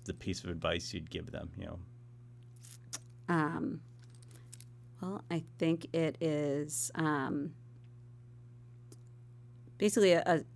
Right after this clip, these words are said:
Speaker 2: you know, stay the course, uh, and, um, really, um, I really feel like sometimes, uh,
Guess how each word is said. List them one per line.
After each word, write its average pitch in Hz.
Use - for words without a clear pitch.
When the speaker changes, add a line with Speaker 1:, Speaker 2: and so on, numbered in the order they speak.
Speaker 2:
you 180
know, 151
stay 180
the 170
course, 147
uh, 143
and, 147
um, 160
really, 156
um, 143
I 160
really 175
feel 175
like 165
sometimes, 160
uh, 143